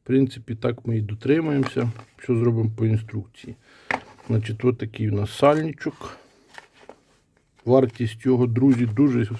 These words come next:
дуже серйозна на сьогоднішній день. Аж сто гривень. Ось такий ось сальничок.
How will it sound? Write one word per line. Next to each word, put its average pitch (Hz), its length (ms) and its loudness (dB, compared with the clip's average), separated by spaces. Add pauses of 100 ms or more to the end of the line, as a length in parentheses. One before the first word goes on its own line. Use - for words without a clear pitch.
(220)
дуже 117 320 0
серйозна 127 600 2
на 117 160 -2
сьогоднішній 113 680 -4
день. 110 260 -2 (880)
Аж 110 260 -2
сто 123 220 0
гривень. 110 600 2 (1700)
Ось 110 180 -2
такий 107 340 -8
ось 101 220 -4
сальничок. 110 640 0